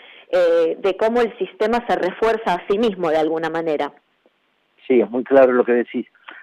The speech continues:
Speaker 2: Ahora, por último, eh, en la década del sesenta, tal vez un punto de inflexión hubo,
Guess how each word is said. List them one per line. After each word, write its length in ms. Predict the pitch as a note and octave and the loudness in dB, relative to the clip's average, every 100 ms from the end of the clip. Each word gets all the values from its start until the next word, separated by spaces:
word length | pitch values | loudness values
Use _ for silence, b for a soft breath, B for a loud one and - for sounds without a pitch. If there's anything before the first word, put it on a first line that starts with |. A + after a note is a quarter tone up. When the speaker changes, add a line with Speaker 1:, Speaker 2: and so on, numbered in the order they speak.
| B | B
Speaker 2:
Ahora, 220 | D3 D#3+ | 4 4
por 260 | - E3+ F#3 | 2 -4 -2
último, 500 | G3+ F3 G3 G3 F3+ _ _ - | -6 -8 -4 -4 -6 _ _ -8
eh, 440 | D3+ D3+ D3 D3+ | -4 -4 -4 -6
en 120 | - D3 | -6 -4
la 80 | |
década 240 | F3+ F#3 F#3 | -2 -2 -4
del 100 | C#3+ - | -4 -8
sesenta, 580 | - F3 E3+ - E3 | -8 -8 -10 -4 -2
tal 200 | C#3+ C3 | -2 -4
vez 120 | C3 - | -6 -6
un 140 | B2 | -8
punto 280 | C#3+ C#3 D3 | -8 0 2
de 60 | |
inflexión 720 | C3 A#2+ A#2+ A2+ - C#3+ D#3 - | 2 -2 -6 -4 2 2 2 0
hubo, 320 | B2 C3+ | 2 2